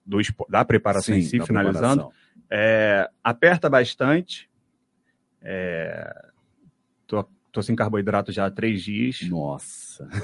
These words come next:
Speaker 1: Hoje,
Speaker 2: <laughs>
Speaker 1: hoje, por exemplo, só tô no peixe. Peixe,
Speaker 2: Eita,
Speaker 1: água e,
Speaker 2: nossa.
Speaker 1: e o chá.
Speaker 2: O João Pedro tá que tá aí.
Speaker 1: Todo dia agora é vídeo pra ele.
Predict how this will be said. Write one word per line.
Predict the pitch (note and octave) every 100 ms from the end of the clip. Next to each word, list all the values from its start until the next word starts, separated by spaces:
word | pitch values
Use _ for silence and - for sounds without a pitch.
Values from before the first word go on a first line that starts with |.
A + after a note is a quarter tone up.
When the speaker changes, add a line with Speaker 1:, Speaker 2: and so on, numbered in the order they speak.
| G#3+
Speaker 1:
Hoje, | F3+
Speaker 2:
<laughs> | F#3+ F3+
Speaker 1:
hoje, | A2 A2+
por | - A#2
exemplo, | G#2 A2+ A#2+ B2
só | A2+ A2+
tô | A#2+
no | B2
peixe. | A#2+ G2+ F#2+ - - -
Peixe, | A2+ B2+ B2 -
Speaker 2:
Eita, | G2 A2+ B2
Speaker 1:
água | G#2+ B2
e, | A#2 G2+
Speaker 2:
nossa. | D2 D2+
Speaker 1:
e | A2
o | G#2+
chá. | - - - - _
Speaker 2:
O | E3
João | E3+ B2+ -
Pedro | E3+ F3+ G3 F3+
tá | - F#3 F#3
que | F#3 G3
tá | F#3+ - E3
aí. | D#3+ C3+ D3 E3 E3
Speaker 1:
Todo | D3+ E3 F3+ E3+
dia | C3 B2 D3 E3 D#3+ - _ -
agora | B2+ A#2+ C3+ C3+ A#2
é | A#2 A#2+
vídeo | G#2 B2+ A#2+ A#2
pra | A2+ G#2
ele. | A#2 B2+ C3